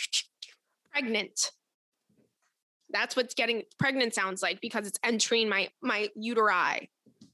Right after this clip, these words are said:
Okay, here we go. "Added to this were a few other couples throughout the years, all of which have connections to my husband and his friends. We had a few years of partying and carrying on as a group, but we evolved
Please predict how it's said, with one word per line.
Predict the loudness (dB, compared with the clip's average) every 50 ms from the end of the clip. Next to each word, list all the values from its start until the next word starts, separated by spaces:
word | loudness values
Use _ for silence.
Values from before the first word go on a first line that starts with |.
| _ _ _ _ _ _ _ _ _ _ _ _ _ _ _ _ _ _ _ _ _ -4
Okay, | -4 -2 -2 -2 -2 -4 -6 _ _ _ _ _ _ _ _ _ _ _ _ _
here | _ 4 4 4
we | 4
go. | 4 0 -2 -4 -4
"Added | -4 -2 0 2 2 0 2 2
to | 2 4
this | 4 4 2 4
were | 4 4 4 4
a | 2
few | 2 2 2
other | 2 2 2 0
couples | 0 0 0 0 2 0 2 2
throughout | 2 2 2 2
the | 0 0
years, | 2 2 4 4 4 4 4 4
all | 4 4 4 2
of | 4
which | 2 2 2 2
have | -2 -4 -4
connections | -2 -2 0 0 0 0 0 0 0 0
to | 0 -2
my | -2
husband | 0 -2 -2 0 0 0 0
and | 0 0
his | -2 -4 -4
friends. | 0 0 2 2 2 2 0 0 -2 0
We | 0 0
had | 0 0 0 0
a | 0
few | 0 0 2 2
years | 4 4 4 4 2 0
of | -2 0
partying | 2 2 2 4 4 2 2 2 2
and | 0 -2
carrying | -2 0 2 2 2 2 2
on | 2 2 0
as | 0 0 -2
a | -2
group, | 0 2 2 2 2 2 2
but | 2 2
we | 4 2 2
evolved | 2 2 2 4 4 4 4 4 2 0 -2 -6